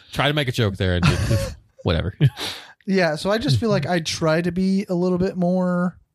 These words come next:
Speaker 2: um, tight on my fives other than Star Wars movies.
Speaker 1: <laughs>
Speaker 2: Um, 'cause one through six are all five stars,
Speaker 1: There you go.
Speaker 2: <laughs> in my opinion.
Speaker 1: <laughs>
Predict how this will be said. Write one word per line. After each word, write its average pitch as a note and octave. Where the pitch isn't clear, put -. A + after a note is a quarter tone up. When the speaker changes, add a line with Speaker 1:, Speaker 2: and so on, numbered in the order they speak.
Speaker 2:
um, D#3+
tight E3+
on D#3+
my D#3
fives D#3
other D3+
than D3
Star C#3
Wars D3
movies. D#3
Speaker 1:
<laughs> -
Speaker 2:
Um, C3+
'cause C3
one C3+
through C3+
six B2+
are A#2
all A#2
five C3+
stars, D#3
Speaker 1:
There G2
you F#2+
go. A#2+
Speaker 2:
<laughs> B2+
in F#3
my A3+
opinion. G3
Speaker 1:
<laughs> -